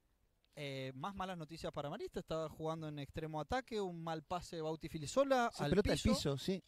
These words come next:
Speaker 1: intercepción, y
Speaker 2: Lo
Speaker 1: a
Speaker 2: que
Speaker 1: partir
Speaker 2: nunca,
Speaker 1: de ahí
Speaker 2: lo que nunca, errores de manejo de Marista.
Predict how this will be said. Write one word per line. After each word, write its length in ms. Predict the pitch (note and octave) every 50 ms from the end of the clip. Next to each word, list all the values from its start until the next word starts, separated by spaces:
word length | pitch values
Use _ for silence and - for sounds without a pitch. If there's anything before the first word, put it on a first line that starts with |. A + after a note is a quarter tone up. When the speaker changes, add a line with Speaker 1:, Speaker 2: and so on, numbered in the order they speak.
| _
Speaker 1:
intercepción, 720 | - D#3+ D#3 - D#3 C#3 - - D3+ D3 - - C#4+ D#4 F#4 F4+
y 40 | D4
Speaker 2:
Lo 60 | A3+
Speaker 1:
a 40 | -
Speaker 2:
que 60 | A#2+
Speaker 1:
partir 180 | C#3+ G#3+ C#4+ D4 G3 C3
Speaker 2:
nunca, 60 | -
Speaker 1:
de 100 | G#2+ A2
ahí 180 | - - - F#2 F#2
Speaker 2:
lo 220 | G#2+ B2+ F#3 B3+ -
que 180 | - D#3+ D3
nunca, 420 | D3+ G#3+ A#3+ F#3 C3+ A2 - G#2+ G#2
errores 320 | A2 A2+ C#3+ F#3 G3+ F#3
de 80 | D3+ C3+
manejo 360 | A#2+ A#2 C3+ F3+ F#3+ - F3+
de 60 | E3
Marista. 500 | D#3 C#3 C#3+ F#3 F3+ - - G3+ G3+ A3+